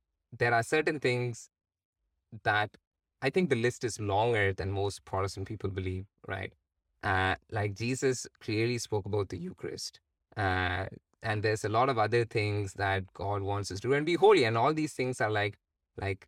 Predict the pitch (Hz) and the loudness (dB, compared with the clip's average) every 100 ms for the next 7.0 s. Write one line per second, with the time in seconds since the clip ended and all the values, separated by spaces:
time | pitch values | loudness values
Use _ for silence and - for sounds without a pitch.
0 | _ 113 104 110 113 117 - 98 101 101 | _ -6 -2 -4 0 -2 0 -4 -4 -2
1 | 98 92 110 104 95 95 _ _ _ _ | -2 0 0 2 -2 -6 _ _ _ _
2 | _ _ _ _ _ - 113 113 - - | _ _ _ _ _ -4 -2 -2 -4 -2
3 | 120 - - 156 185 - _ - 120 131 | -2 -2 0 2 2 -4 _ 0 2 2
4 | 139 117 117 131 135 - 113 120 123 - | 2 4 4 2 0 0 0 0 -2 0
5 | 123 117 113 107 - _ _ - 107 104 | -2 -2 -8 -8 -12 _ _ -6 -4 -2
6 | 101 104 - 101 - 101 110 - 123 | -2 -2 -2 -4 0 -2 -2 -2 -4